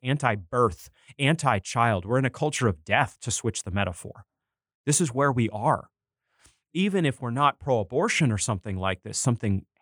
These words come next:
heinous and wicked in biblical terms, we can still be influenced by this kind of culture, and we can think that having a pet is basically the, the same thing as having a child. And that can, if we're not careful,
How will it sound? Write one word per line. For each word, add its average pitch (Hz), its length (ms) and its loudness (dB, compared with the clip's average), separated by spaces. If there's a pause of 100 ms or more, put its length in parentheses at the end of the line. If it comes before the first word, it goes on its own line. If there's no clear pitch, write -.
(120)
heinous 147 420 0
and 90 180 -8
wicked 110 340 2
in 87 100 -8
biblical 120 400 2
terms, 131 640 -2 (360)
we 147 140 4
can 180 220 2
still 165 600 0 (320)
be 151 380 2
influenced 131 680 0
by 104 140 0
this 131 240 0
kind 101 280 0
of - 100 -10
culture, 123 540 2 (260)
and 127 160 2
we 139 100 2
can 120 160 -2
think 214 360 0
that 120 180 0 (380)
having 151 360 2
a 110 60 2
pet 165 320 2
is 120 120 -2
basically 135 460 0
the, 104 140 -6 (160)
the 113 120 -2
same 135 240 4
thing 113 180 0
as 98 100 -4
having 104 280 0
a 101 40 -2
child. 151 500 -4 (680)
And 139 160 0
that 190 220 0
can, 151 180 -2
if 127 140 0
we're 120 80 -2
not 147 260 2
careful, 147 540 -2